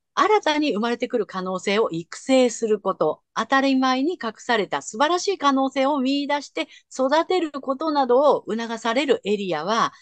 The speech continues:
えー、才能、物質、五感、価値観、収入などがキーワードの所有の領域になります。はい。頭の回転が速く、情報処理能力も高い双子座さん。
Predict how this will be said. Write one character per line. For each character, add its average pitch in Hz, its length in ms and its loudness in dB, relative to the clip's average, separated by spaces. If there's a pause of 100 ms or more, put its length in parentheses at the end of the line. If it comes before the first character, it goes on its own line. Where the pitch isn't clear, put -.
(120)
え 175 60 0
ー、 165 240 -2 (240)
才 269 340 2
能、 254 280 4
物 220 240 -2
質、 233 460 -6
五 208 180 4
感、 269 300 2
価 254 160 -4
値 - 140 -12
観、 240 240 2
収 339 300 -2
入 339 220 0
な 339 160 0
ど 302 120 -6
が 311 200 0
キ 262 260 -4
ー - 20 -4
ワ 262 160 4
ー - 20 -4
ド 220 160 -4
の 277 160 0 (280)
所 202 260 -2
有 285 280 -2
の 359 200 2
領 185 240 -2
域 185 180 -8
に 277 80 0
な 247 100 0
り 160 120 -6
ま 156 120 -6
す。 123 200 -16 (480)
は 170 80 -4
い。 165 60 -16 (240)
頭 262 440 2
の 240 140 0
回 247 220 -2
転 233 200 -2
が 208 120 -4
速 214 280 0
く、 - 180 -14 (220)
情 294 340 -2
報 302 220 -4
処 285 160 -4
理 294 140 -4
能 294 180 0
力 269 220 -2
も 247 120 0
高 214 300 -2
い 156 60 -2
双 - 260 -8
子 175 100 -6
座 160 140 0
さ 151 160 -2
ん。 - 80 -12